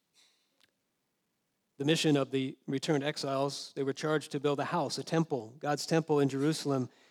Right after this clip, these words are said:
in Judah. Jesus says, "Make disciples of all nations, baptizing and teaching them." Don't draw people into the temple in Jerusalem,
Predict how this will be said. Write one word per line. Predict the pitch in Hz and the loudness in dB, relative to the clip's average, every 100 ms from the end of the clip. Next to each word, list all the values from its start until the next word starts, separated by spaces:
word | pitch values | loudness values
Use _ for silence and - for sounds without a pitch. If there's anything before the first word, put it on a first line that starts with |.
| _ _ _ _ 151 | _ _ _ _ 2
in | 147 | 2
Judah. | 131 156 113 98 _ _ _ _ _ _ _ _ _ _ _ | 2 0 -2 -8 _ _ _ _ _ _ _ _ _ _ _
Jesus | 151 175 165 | 2 4 4
says, | 175 151 | 4 6
"Make | 156 147 | 6 4
disciples | 151 170 175 170 147 | 2 4 4 4 0
of | 143 | 4
all | 160 180 | 8 10
nations, | 143 139 147 143 139 | 8 6 4 2 2
baptizing | 147 151 - 151 143 135 | 0 -2 0 0 2 2
and | 135 | 2
teaching | - 160 139 | 0 -4 -2
them." | 131 127 | -2 0
Don't | 156 160 - - _ _ _ _ _ _ _ _ - | 2 2 0 -16 _ _ _ _ _ _ _ _ 0
draw | 165 170 | 2 4
people | 185 170 165 160 | 2 0 4 6
into | 160 151 - 160 151 143 _ _ _ _ _ _ _ _ - | 6 4 2 -4 -4 -6 _ _ _ _ _ _ _ _ -6
the | 151 | -2
temple | 170 175 175 156 151 | 2 2 4 4 4
in | 156 147 | 2 0
Jerusalem, | 147 151 180 180 151 131 131 135 | 0 2 2 2 0 0 0 -2